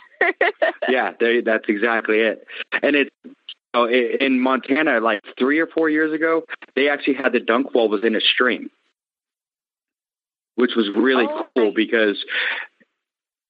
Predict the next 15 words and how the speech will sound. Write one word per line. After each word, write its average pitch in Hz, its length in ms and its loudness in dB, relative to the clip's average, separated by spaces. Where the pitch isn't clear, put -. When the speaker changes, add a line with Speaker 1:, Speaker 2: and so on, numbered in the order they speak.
Speaker 2:
it 143 120 2
was, 117 200 2
I'll 120 260 4
tell 120 160 0
you, 110 80 2
it 98 60 -4
was 107 100 0
cold 190 320 0
as 120 140 -2
balls, 107 400 2
but 160 200 0
Speaker 1:
Yeah. 190 680 -2
Speaker 2:
I 127 100 2
could 123 160 -2
see - 120 0